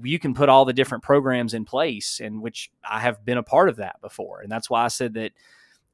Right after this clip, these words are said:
I think inst-, there are institutionalized churches who do a really good job at this, but there are also some who do a really bad job at it. And so I don't want anybody walking away from this conversation saying, "Well, Kevin thinks everybody should go to a,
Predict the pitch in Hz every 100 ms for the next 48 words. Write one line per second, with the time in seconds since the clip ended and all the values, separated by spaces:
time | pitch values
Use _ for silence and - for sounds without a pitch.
0 | _ 135 131 147 139 139 - 127 135 135
1 | 135 123 143 127 131 127 - 151 156 127
2 | 131 123 117 117 117 113 113 143 - -
3 | - 95 - 117 113 123 117 135 - 127
4 | - 120 120 113 120 123 127 113 120 202
5 | 135 110 - - - - - 117 110 123
6 | 120 127 165 151 139 135 123 120 117 123
7 | - 110 107 117 139 117 110 117 117 -
8 | 120 107 - 156 180 240 220 120 113 104
9 | - 139 123 123 113 127 113 110 107 -
10 | 110 113 110 - 107 98 98